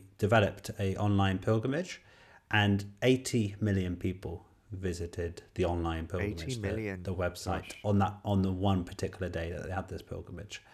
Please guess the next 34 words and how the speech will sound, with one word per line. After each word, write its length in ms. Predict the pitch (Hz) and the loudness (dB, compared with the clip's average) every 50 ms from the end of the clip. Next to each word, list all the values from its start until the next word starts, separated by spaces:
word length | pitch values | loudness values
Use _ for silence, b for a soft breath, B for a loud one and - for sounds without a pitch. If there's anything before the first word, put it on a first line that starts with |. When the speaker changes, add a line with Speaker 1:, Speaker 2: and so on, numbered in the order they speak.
| B B B B B B - | B B B B B B 0
Speaker 1:
Eighty 380 | 113 117 117 110 110 - 107 98 | 2 2 2 2 2 0 2 2
million. 440 | 95 92 90 92 87 90 85 87 90 | 2 2 0 0 -2 -2 -4 -6 -6
Speaker 2:
Wow. 60 | - 104 | -4 0
Speaker 1:
I 20 | |
mean, 140 | 104 101 98 | 2 4 4
that's 160 | 107 113 - | 4 2 2
how 100 | - 98 | 0 0
significant 600 | 95 98 - 95 92 87 87 87 - 85 85 82 - - _ b b b b - | 0 0 -2 -2 -2 -2 -4 -4 -6 -6 -6 -8 -10 -14 _ b b b b -8
this 140 | 98 - | -8 -8
place 360 | - - - 95 90 90 - - | -4 0 0 2 2 2 2 0
is 200 | 92 87 87 - | 0 0 0 -4
for 140 | - - 87 | -6 -6 -6
so 460 | - - - - - 117 110 104 95 | -4 -4 -2 0 2 4 4 4 4
many 460 | 92 92 92 90 87 87 87 87 B B B B B B - | 2 0 -2 -2 -4 -4 -4 -6 B B B B B B -4
people. 520 | - 95 87 - - - 82 82 85 B B B B B B B B - | -2 -2 -2 -2 -4 -8 -8 -8 -8 B B B B B B B B -2
Um, 280 | 90 90 90 87 87 - - | 0 2 2 0 0 0 2
and 100 | 107 107 | 4 4
obviously, 240 | 98 101 - 95 | 4 4 2 2
it 60 | 87 - | 0 0
was 80 | 110 - | 0 0
Speaker 2:
Mm. 40 | |
Speaker 1:
so, 280 | 101 98 95 92 92 90 - - - _ _ - | 0 2 2 2 0 -2 -4 -10 -20 _ _ -2
it 120 | 101 90 | -2 0
was 280 | 87 95 92 - - - _ _ _ _ _ _ _ - | 0 -2 -4 -4 -8 -14 _ _ _ _ _ _ _ -12
so 200 | - - - 107 | -6 -4 -2 -2
significant, 840 | 107 - 98 90 90 92 98 104 113 110 - 143 156 - - - - - - - _ - - | 0 0 -2 -2 -2 -2 -2 -2 -2 0 0 -2 -4 -4 -8 -14 -20 -20 -20 -20 _ -14 -12
uh, 280 | 95 92 92 92 92 92 92 107 110 110 - _ _ - | -10 -8 -8 -8 -10 -10 -12 -12 -14 -16 -18 _ _ -2
during 300 | - 104 101 98 95 95 | 2 4 6 6 6 6
the 120 | 95 95 | 4 4
years 380 | 92 98 104 101 98 98 92 95 | 4 6 6 8 8 6 6 4
after 300 | 104 104 107 - - - | 4 2 2 2 -2 -6
the 120 | 85 90 87 | -6 -6 -4
first 280 | - - - - - | -4 -4 -4 -4 -4
apparitions. 640 | 95 95 - - 95 95 - - 95 92 87 - | -6 -6 -4 -6 -8 -8 -8 -8 -10 -10 -10 -12